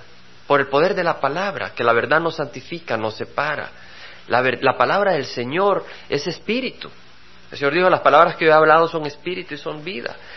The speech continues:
Entonces la palabra del Señor va a trabajar en nuestro corazón y nos va a, a refrescar y, y sanar. Entonces, hermanos, pongamos nuestra mente en la palabra del Señor y nuestra fe en la palabra del Señor.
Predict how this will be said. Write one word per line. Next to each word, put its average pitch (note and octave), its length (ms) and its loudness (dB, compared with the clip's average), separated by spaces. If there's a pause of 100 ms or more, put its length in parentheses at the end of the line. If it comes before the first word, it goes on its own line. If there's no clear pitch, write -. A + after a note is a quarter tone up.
(160)
Entonces D#3+ 180 4
la D3 140 6
palabra E3 320 6
del F3+ 80 4
Señor F3 320 0
va F#3 60 4
a F#3 40 0
trabajar E3 540 2
en G#3+ 80 0
nuestro C#3+ 320 -6
corazón F#2+ 540 -6 (460)
y C3+ 120 -6
nos B2+ 200 0
va E3 200 4
a, C3 320 -2
a B2+ 120 0
refrescar D3 840 4
y, C3 140 -2 (300)
y B2+ 100 -6
sanar. C#3+ 460 4
Entonces, F#3 420 0
hermanos, D3+ 580 4 (320)
pongamos F3 460 2
nuestra C#3 300 -2
mente E3 260 -4
en D3+ 80 -4
la A2+ 100 -2
palabra D3+ 360 2
del C#3+ 80 -6
Señor D#3+ 420 -8
y C3+ 40 -6
nuestra A#2+ 300 -8
fe C3+ 140 -6
en C#3+ 80 -6
la C#3 120 -8
palabra A#2 360 -2
del B2 100 -4
Señor. F#3 460 -2